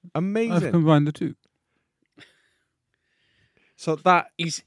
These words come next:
Speaker 2: is a clever way of doing less.
Speaker 1: Indeed.
Speaker 2: I like it.
Speaker 1: Can we have the jingle, please?
Speaker 2: Tom's top five.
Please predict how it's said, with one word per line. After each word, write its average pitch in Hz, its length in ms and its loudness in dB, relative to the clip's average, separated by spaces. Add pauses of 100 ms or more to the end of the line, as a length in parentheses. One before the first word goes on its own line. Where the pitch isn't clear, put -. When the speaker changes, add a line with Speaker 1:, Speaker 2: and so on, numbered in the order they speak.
(120)
Speaker 2:
is 143 120 -4
a 147 60 -4
clever 165 300 4
way 120 200 4
of 110 200 -4 (600)
doing 120 280 -4
less. 110 380 -4 (300)
Speaker 1:
Indeed. 98 240 -14 (840)
Speaker 2:
I 98 60 -20
like 98 340 -12
it. - 300 0
Speaker 1:
Can - 120 -20 (560)
we 147 60 0
have 123 80 -2
the 120 60 -10
jingle, 85 260 -6
please? - 380 -20 (960)
Speaker 2:
Tom's 120 220 6
top 127 180 6
five. 262 320 6